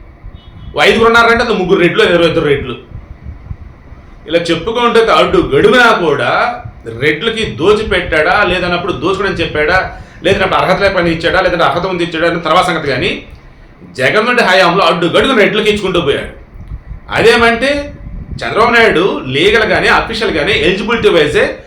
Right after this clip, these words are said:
ఎవరికైనా ఒకళ్ళు ఇద్దరు పోస్టులు ఇస్తే అందులో ఎవరైనా కమ్మ సామాజిక వర్గం అంటే ఇంకెంత కమ్మలకి ఇచ్చాడు, కమ్మలకి ఇచ్చాడు, కమ్మలకి ఇచ్చాడు. అదే పిక్చర్ కొని సోషల్ మీడియాలో నమ్ముతారు, వైరల్ చేస్తారు, and మీడియాలు కూడా ఇచ్చుకుంటా పోతా ఉంటారు.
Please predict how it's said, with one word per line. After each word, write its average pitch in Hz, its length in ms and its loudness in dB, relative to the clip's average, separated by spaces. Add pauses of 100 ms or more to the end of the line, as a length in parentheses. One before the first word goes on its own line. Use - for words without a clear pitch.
(160)
ఎవరికైనా 226 280 6
ఒకళ్ళు 202 160 2
ఇద్దరు 190 160 -2
పోస్టులు 220 340 2
ఇస్తే 202 200 -2
అందులో 196 180 0
ఎవరైనా 190 220 0
కమ్మ 170 260 -2
సామాజిక 220 300 -2
వర్గం 175 140 -2
అంటే 175 140 -2
ఇంకెంత 208 200 -4
కమ్మలకి 214 340 -2
ఇచ్చాడు, 240 140 -6
కమ్మలకి 185 300 -4
ఇచ్చాడు, - 140 -6
కమ్మలకి 160 300 -4
ఇచ్చాడు. - 180 -12 (400)
అదే 196 180 4
పిక్చర్ 233 360 0
కొని 226 160 2
సోషల్ 202 340 0
మీడియాలో 185 220 2
నమ్ముతారు, 220 480 0 (280)
వైరల్ 208 300 4
చేస్తారు, 214 320 2 (120)
and 202 140 2
మీడియాలు 202 200 4
కూడా 202 120 2
ఇచ్చుకుంటా 185 260 -2
పోతా 165 260 -2
ఉంటారు. 110 320 -6